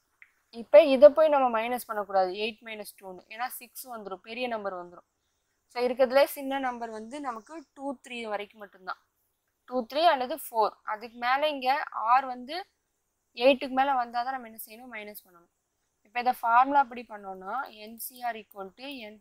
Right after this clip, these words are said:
factorial by r factorial n minus r factorial. So,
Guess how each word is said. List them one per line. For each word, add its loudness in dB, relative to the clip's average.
factorial -12
by -2
r 4
factorial -6
n -12
minus -16
r -6
factorial. -20
So, -6